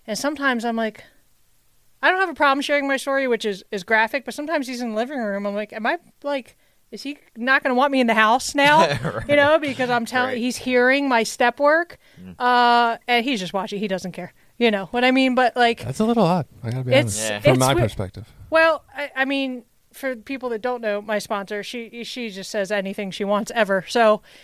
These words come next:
Speaker 1: she, he's probably used to hearing crazy shit. <laughs> But, um, you know, I, I, people's opinions used to be a big part of my life, and,
Speaker 2: Mm.
Speaker 1: um, until I broke free of that, I couldn't start recovery. And,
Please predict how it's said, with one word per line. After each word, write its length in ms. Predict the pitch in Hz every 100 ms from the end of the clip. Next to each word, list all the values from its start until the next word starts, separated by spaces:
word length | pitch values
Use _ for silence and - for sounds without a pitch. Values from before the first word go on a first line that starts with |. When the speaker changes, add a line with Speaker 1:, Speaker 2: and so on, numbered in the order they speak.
| _ _
Speaker 1:
she, 260 | 220 - 247
he's 180 | - 262
probably 440 | - 294 247 226
used 240 | 226 233 -
to 40 |
hearing 280 | 196 214 202
crazy 300 | - 214 196
shit. 280 | 196 226 196 -
<laughs> 40 | - - _ _
But, 220 | 247 233
um, 420 | 226 220 208 208 185 _ _ _ _ _ _ - -
you 140 | 240 240
know, 320 | 208 202 - 233
I, 160 | 240 - -
I, 160 | 226 - _ _ _ _ _ _ -
people's 380 | - 285 311 262
opinions 540 | 254 262 240 220 202
used 160 | 208 -
to 60 |
be 160 | 185 202
a 40 |
big 280 | 175 208 196
part 200 | - 202
of 60 | 185
my 120 | 180
life, 440 | 185 170 160 - -
and, 440 | 202 196 190 190 180 _ _ _ _ _ _
Speaker 2:
Mm. 20 | 208
Speaker 1:
um, 260 | 196 196
until 240 | 202 - 233
I 80 | 214
broke 260 | 220 202
free 240 | - 240 220
of 60 |
that, 260 | 208 196 196
I 120 | 196
couldn't 320 | 185 226 196
start 480 | - - 214 190 180 _ _ _
recovery. 640 | 190 - 208 175 180 151 - _ _ _ _
And, 520 | - 202 196 190 196